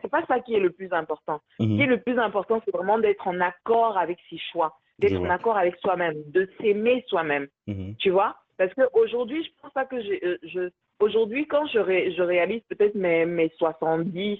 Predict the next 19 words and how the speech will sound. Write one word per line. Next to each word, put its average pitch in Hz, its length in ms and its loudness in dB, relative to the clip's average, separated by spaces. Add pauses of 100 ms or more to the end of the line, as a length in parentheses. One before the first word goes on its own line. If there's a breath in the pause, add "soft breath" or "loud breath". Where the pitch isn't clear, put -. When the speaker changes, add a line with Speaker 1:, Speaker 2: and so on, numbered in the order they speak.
Speaker 1:
entre 214 240 0
mes 165 200 2
soixante-dix 165 680 -2 (440 soft breath)
et 175 140 4
mes 160 260 2
soixante-quatre, 190 680 0
il 220 60 -2
y 226 40 2
a 220 60 -2
pas 277 140 -2
une 277 120 -4
grosse 233 260 2
différence, 220 560 0 (160)
tu 202 120 -4
Speaker 2:
Mhm, 190 40 0
Speaker 1:
vois. 202 280 2 (160)
Speaker 2:
mhm. 196 280 -6
Speaker 1:
Mais 202 300 0 (260)
la, 185 180 0